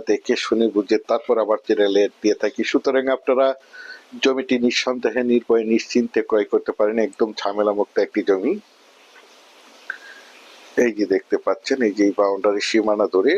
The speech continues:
এবং ওই যে বাড়িটির সীমানা ধরে এবং এই যে পাশ দিয়ে বাউন্ডারি, চারিপাশেই বাউন্ডারি করা রয়েছে জমিটির, একদম স্কয়ার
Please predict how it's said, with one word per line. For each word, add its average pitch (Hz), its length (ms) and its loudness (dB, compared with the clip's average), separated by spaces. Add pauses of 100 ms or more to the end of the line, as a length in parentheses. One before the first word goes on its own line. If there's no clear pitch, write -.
এবং 107 160 -2 (180)
ওই 147 140 4
যে 131 160 2
বাড়িটির 113 400 0 (680)
সীমানা 104 320 0 (100)
ধরে 110 180 4 (260)
এবং 98 140 0 (120)
এই 95 120 0
যে 101 60 2 (120)
পাশ 95 140 2 (100)
দিয়ে 101 200 2
বাউন্ডারি, 98 340 0 (240)
চারিপাশেই 151 640 0
বাউন্ডারি 107 440 0
করা 95 220 2
রয়েছে 95 320 2
জমিটির, 98 380 0 (680)
একদম 113 320 -4 (160)
স্কয়ার 104 340 0